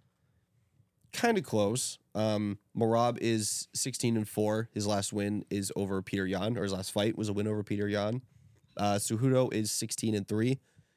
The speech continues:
His last fight was a loss to Aljamain Sterling for the bantamweight title. Um, yeah, I, I think this fight is very interesting. Um, I think it's clear what both guys', like,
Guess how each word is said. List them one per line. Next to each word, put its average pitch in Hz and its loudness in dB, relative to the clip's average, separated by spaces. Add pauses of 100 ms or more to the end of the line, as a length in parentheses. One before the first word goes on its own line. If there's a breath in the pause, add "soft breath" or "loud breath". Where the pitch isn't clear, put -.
(100)
His 110 2
last 110 2
fight 104 2
was 101 0
a 101 2
loss 104 2
to - 0
Aljamain 98 2
Sterling 110 2
for 104 -2
the 95 -2
bantamweight 92 -2
title. 165 0 (800)
Um, 98 2 (380)
yeah, 120 4
I, 107 2 (280)
I 139 4
think 196 0
this 196 2
fight 156 4
is 117 2
very 110 2
interesting. 123 0 (100)
Um, 104 0 (1200)
I 113 4
think 175 4
it's 139 0
clear 117 2 (340)
what 101 0
both 104 0
guys', 92 0
like, 85 -2